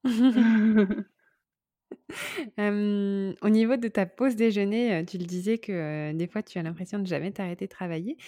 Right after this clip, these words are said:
Speaker 1: Est-ce que tu prends une pause déjeuner et quel genre de pause déjeuner est-ce que tu aimes prendre ?
Speaker 2: Alors, hem, heu, oui, je prends, je prends, heu, je dirais vingt à trente minutes pour manger et heu, je médite trente minutes.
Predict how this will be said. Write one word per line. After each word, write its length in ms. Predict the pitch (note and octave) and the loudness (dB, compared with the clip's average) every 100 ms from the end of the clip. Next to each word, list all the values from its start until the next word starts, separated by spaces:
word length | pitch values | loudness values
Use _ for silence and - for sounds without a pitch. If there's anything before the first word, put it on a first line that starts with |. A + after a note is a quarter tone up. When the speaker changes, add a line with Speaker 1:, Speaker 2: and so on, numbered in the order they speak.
| - - | -18 -12
Speaker 1:
Est-ce 140 | F3+ | -8
que 80 | A#3 | -8
tu 200 | A#3 E3+ | -10 -16
prends 280 | - - A#3 | -16 -8 -4
une 160 | G3+ | -4
pause 180 | F#3 F#3 | -4 -6
déjeuner 400 | F3 E3+ F#3 C#4 | -4 -4 -4 -6
et 60 | F3 | -6
quel 180 | G3 F3+ | -6 -6
genre 180 | G#3 G3+ | -6 -6
de 100 | D#3+ | -8
pause 260 | - F#3+ | -6 -6
déjeuner 380 | F#3 F3 F3 G3 | -4 -6 -6 -6
est-ce 100 | F#3 | -8
que 100 | - | -12
tu 160 | - E3+ | -12 -10
aimes 140 | E3 | -10
prendre ? 260 | - F3+ G3 _ _ _ - - - - _ - | -12 -14 -16 _ _ _ -20 -20 -20 -20 _ -6
Speaker 2:
Alors, 440 | F#3 F#3 F3+ F3 F3 | -2 0 0 -2 -2
hem, 920 | E3+ E3+ E3+ E3 E3 D#3+ D#3+ E3+ - - - _ _ _ _ _ - | 0 2 2 2 2 0 -2 -6 -10 -20 -20 _ _ _ _ _ -6
heu, 320 | F3 F3+ F3 F3 | -2 0 0 0
oui, 600 | E3+ F3 G3 B3 C#4 C4+ | 2 2 4 6 6 4
je 100 | - | 0
prends, 320 | - G3 F#3 | 0 2 2
je 100 | - | -4
prends, 260 | - G#3+ G#3 | -4 -2 0
heu, 720 | G#3 F#3+ F#3 F#3 F3+ F3+ F3+ | 2 2 0 0 0 -2 -4
je 60 | E3+ | -6
dirais 520 | F#3 F3+ F#3 F#3+ F#3 | -4 -4 -2 -2 -2
vingt 260 | F3 G3+ G#3+ | -2 -2 -2
à 40 | F#3+ | -4
trente 280 | G#3 G3+ | -8 -4
minutes 260 | G#3+ G#3+ G#3 | 0 0 -2
pour 160 | G3 F3+ | -4 -2
manger 580 | F3 F3 F3+ G#3+ A#3+ _ - | 0 0 0 0 -2 _ -4
et 280 | F#3 F#3 F3+ | -2 0 -2
heu, 140 | F3+ | -4
je 140 | E3 E3 | -2 2
médite 600 | E3+ F3+ F#3 B3 - - | 2 2 0 -4 -6 -16
trente 340 | - B3 B3 G#3+ | -4 -4 -2 -2
minutes. 400 | E3+ - - | -4 -6 -16